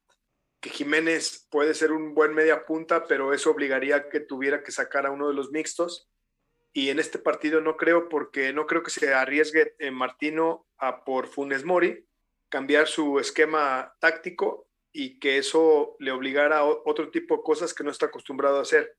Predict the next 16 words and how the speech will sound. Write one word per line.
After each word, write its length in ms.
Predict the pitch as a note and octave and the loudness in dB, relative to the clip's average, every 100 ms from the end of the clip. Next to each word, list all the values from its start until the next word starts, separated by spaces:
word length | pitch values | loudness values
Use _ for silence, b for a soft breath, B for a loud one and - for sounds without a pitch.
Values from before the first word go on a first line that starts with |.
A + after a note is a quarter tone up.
| _ _ _ _ _ | _ _ _ _ _
Me 140 | - D3 | -8 -4
parece 500 | D3+ D3+ D#3+ F3 F3 | 2 2 2 -4 -4
que, 440 | - D3+ B2+ - _ B B _ _ _ _ | 0 0 0 -10 _ B B _ _ _ _
que 380 | D3 C#3 C#3 C#3 | -4 0 2 2
Alexis 460 | C#3+ D3+ - D3+ | 2 0 -4 0
Vega 600 | D#3 D#3+ E3 E3 C#3+ - _ _ | 4 6 6 2 0 -4 _ _
va 560 | C3+ C#3+ D3+ D#3 D#3 _ _ - | -4 0 2 2 -2 _ _ -8
a 120 | B2 | -8
jugar. 600 | - C#3 D3+ D#3+ - _ _ _ _ | -4 2 4 4 0 _ _ _ _
Eh, 380 | - C3+ C3+ C#3 C#3+ | -10 -6 -6 -6 4
lo 140 | D#3 | 6
he 60 | E3 | 6
visto 320 | E3 - D#3 | 4 -2 -2
muy 160 | D#3 | 0
bien, 220 | D#3 D#3+ D#3+ | 0 0 2
Alexis. 600 | D3+ D3+ - F3 - | 0 -2 -4 -8 -10